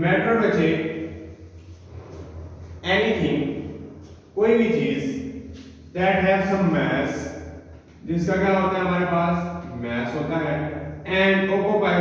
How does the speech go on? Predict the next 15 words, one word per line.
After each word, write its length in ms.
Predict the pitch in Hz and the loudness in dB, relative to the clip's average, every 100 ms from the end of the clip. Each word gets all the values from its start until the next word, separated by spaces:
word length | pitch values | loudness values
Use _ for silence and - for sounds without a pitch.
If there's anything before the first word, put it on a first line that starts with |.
| 175 | 2
some 240 | - - - - - - - - - - - - | 0 0 0 -2 -4 -10 -14 -16 -18 -20 -20 -14
space, 420 | 160 139 - - - - - | -2 0 2 0 -2 -4 -2
और 360 | 175 202 202 | 4 6 6
वो 140 | 202 202 208 | 6 4 4
कुछ 180 | 208 - | 2 0
स्पेस 420 | - 226 240 233 233 | -2 2 4 4 4
को 120 | 190 | 4
ऑक्यूपाई 800 | 175 120 - 143 139 156 147 127 | 2 0 -2 0 0 0 0 0
करे, 280 | - 104 104 104 - - - - - | 0 0 -2 -4 -8 -12 -14 -16 -6
वो 120 | 190 214 | 2 6
हमारे 240 | 196 196 | 6 6
पास 240 | 190 190 | 2 2
क्या 140 | 185 190 | 0 0
कहलाती 520 | 180 160 143 156 143 | 0 0 0 0 -2
है? 80 | 123 | -4